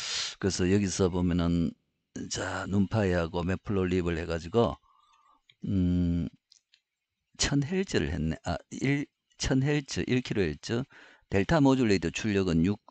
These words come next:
육 메가죠. 그 다음에 F 아웃은 그걸 이백오십육으로 나눠준 거, 그 다음에 휴지 숫자를 해가 나중에 온, 어, 뉴메리컬 에큐 프로블럼 때문에 넣은 거고, 그래서 이게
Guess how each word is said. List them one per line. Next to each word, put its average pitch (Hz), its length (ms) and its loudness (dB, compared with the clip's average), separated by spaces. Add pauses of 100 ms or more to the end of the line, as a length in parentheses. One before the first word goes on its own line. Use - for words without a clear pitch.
육 113 220 4
메가죠. 90 560 2 (580)
그 - 100 -10
다음에 95 380 2 (180)
F 123 280 0
아웃은 95 600 4
그걸 87 280 0
이백오십육으로 87 840 0
나눠준 76 540 -2
거, 76 380 -4 (560)
그 - 80 -20
다음에 85 160 -4
휴지 123 480 -8
숫자를 87 520 -4
해가 80 240 -4
나중에 78 540 -6
온, 80 300 -6 (640)
어, 73 200 -6
뉴메리컬 87 720 -2
에큐 92 340 -4 (260)
프로블럼 95 440 -2
때문에 71 500 -8
넣은 82 240 -4
거고, 76 380 -10 (580)
그래서 87 400 -4
이게 104 560 2